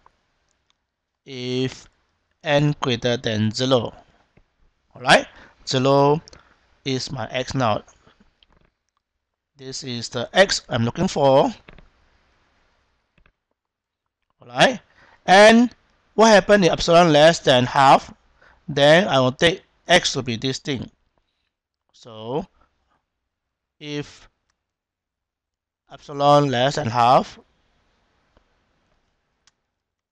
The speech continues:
greater than zero, less than half, then absolute value of A N will be less than epsilon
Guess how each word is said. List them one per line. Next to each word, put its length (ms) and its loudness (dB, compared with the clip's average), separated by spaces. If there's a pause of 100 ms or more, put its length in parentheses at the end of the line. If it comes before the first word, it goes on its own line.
(1160)
greater 220 -20
than 200 -10
zero, 220 -4
less 220 -4
than 100 -12
half, 480 -4 (1400)
then 460 -4 (1200)
absolute 520 -6 (440)
value 220 -4
of 120 -10
A 120 -4
N 360 -2
will 140 -8
be 40 -6
less 120 -6
than 160 -8
epsilon 540 -4